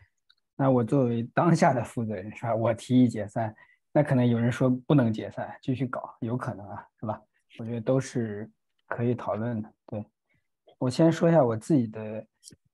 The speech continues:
呃，思考吧。那第一点呢，就是，呃，我对于，呃，就是怎么说呢，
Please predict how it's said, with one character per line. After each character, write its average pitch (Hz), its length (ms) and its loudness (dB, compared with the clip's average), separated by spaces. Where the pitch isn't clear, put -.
呃， 117 640 -8
思 - 180 0
考 170 180 0
吧。 - 240 -10
那 135 140 -2
第 151 200 2
一 175 80 4
点 113 180 2
呢， 110 100 -6
就 123 160 -2
是， 110 440 -6
呃， 117 420 -10
我 117 160 -6
对 151 240 4
于， 143 400 6
呃， 117 500 -8
就 127 160 -10
是 123 80 -6
怎 117 120 -14
么 107 80 -6
说 127 200 0
呢， 117 120 2